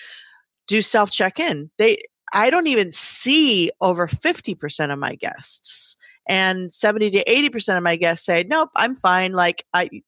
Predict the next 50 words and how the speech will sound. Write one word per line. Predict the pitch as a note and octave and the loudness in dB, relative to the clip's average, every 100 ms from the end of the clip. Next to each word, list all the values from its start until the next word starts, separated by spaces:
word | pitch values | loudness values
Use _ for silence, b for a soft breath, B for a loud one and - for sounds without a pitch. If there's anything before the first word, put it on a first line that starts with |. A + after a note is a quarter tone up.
| B B B B B | B B B B B
I | F3+ | -2
have | F#3+ F#3+ | 2 2
the | G3 | 2
instructions, | F#3+ - A#3 - A3+ G3 | -2 0 0 0 0 0
I | |
have | F3+ F3 | 0 0
the | E3 | 0
book, | A3 A3 | 0 2
I'll | F#3 F3 | 2 2
let | F3 | 2
you | E3 | 0
know." | F#3 G3+ G#3 G3+ | 0 2 4 4
And | F#3+ F#3 | 4 2
then | F#3+ | 2
I'll | |
probably | F3 G3 E3+ D#3+ C#3+ | 2 0 0 -2 -4
see | - B3 D4 | -2 2 2
them | A#3 E3+ E3 | 4 2 0
because | F3+ E3 F3 | -4 -2 0
I'm | E3+ E3+ | 0 0
working | F3 E3+ F#3 F3 | 0 0 0 0
or | E3 | -2
s-, | E3 - | -4 -2
I | E3+ | -2
have | E3+ D#3+ | 0 0
another | D#3+ D#3+ | 0 -2
guest | D#3 E3+ D#3 | 0 -2 -2
checking | - D#3 D#3 A3 | -6 -6 -4 0
in, | A#3 A3 A3 G#3+ F#3+ | 2 2 2 2 2
or, | D#3 D3+ B B B | 0 -2 B B B
you | G3+ | 0
know, | |
I'm | E3+ D#3 | 0 2
down | E3+ E3 F3 E3 | 2 4 2 2
below | E3 E3 E3 | 2 4 4
at | D#3 | 2
the | D#3+ | -2
lower | D#3+ D3 D#3 | -2 -2 -4
section | E3+ - - D#3 | -4 -4 -6 -6
a | - | -4
lot. | D3 E3 - | 0 0 0
So | - | -4
I'll | D3 - | -6 -4
see | - E3+ | -4 -2
them | D#3+ D#3+ D#3+ | 0 -2 -4
and | D3 | -6
I'll | C#3 | -6
talk | - C#3+ - | -2 -4 -4
to | |
them. | F3 G3+ B3+ | -2 -2 -4